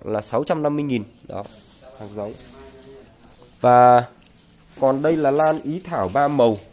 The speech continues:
Ý thảo ba màu có giá là ba trăm nghìn một ki-lô-gam nhé các bạn nhé. Hiện tại thì cây đã mới, ờ,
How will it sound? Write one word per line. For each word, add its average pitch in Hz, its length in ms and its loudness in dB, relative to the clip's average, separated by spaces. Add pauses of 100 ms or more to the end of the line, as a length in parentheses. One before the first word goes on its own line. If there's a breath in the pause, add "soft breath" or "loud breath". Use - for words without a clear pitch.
(220)
Ý 147 140 -6
thảo 147 240 0
ba 143 160 6
màu 139 220 6
có 123 160 0
giá 123 180 2
là 151 80 0
ba 143 200 4
trăm 147 200 -2
nghìn 127 140 -2
một 107 160 -4
ki-lô-gam 139 360 2
nhé 139 140 -4
các - 40 -8
bạn - 140 -4
nhé. 151 120 0 (1080 loud breath)
Hiện - 160 -10
tại 113 180 0
thì 117 100 -6 (220)
cây 151 200 6
đã 135 160 2
mới, 139 300 0
ờ, 165 260 0